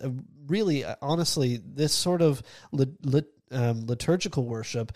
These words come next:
has made Christianity more authentic feeling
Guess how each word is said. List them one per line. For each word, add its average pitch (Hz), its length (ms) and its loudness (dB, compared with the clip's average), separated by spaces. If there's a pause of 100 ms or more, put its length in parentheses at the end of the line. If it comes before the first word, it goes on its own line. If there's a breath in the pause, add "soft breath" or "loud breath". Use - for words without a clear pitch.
(220 soft breath)
has 131 300 0
made 151 540 0 (420)
Christianity 127 840 2 (240)
more 127 220 -4
authentic - 800 -4
feeling 123 560 -2